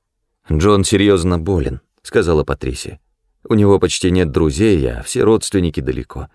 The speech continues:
Я единственная, кто пытается присматривать за ним. Вы не могли бы навестить его?» Патрисия начала проявлять к Джону интерес после того, как они познакомились на одной вечеринке.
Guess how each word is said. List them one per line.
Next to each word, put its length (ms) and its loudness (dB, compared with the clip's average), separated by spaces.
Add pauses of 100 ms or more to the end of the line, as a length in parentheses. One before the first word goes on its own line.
(400)
Я 220 4
единственная, 800 0
кто 180 0
пытается 460 0
присматривать 640 -4
за 120 -6
ним. 200 -12 (880)
Вы 200 2
не 100 4
могли 280 2
бы 100 2
навестить 560 0
его?» 220 -10 (720)
Патрисия 560 0
начала 340 2
проявлять 460 2
к 80 -4
Джону 340 0
интерес 540 -4
после 300 -4
того, 240 -2
как 180 -2
они 160 0
познакомились 800 0
на 240 -4
одной 260 -2
вечеринке. 720 -6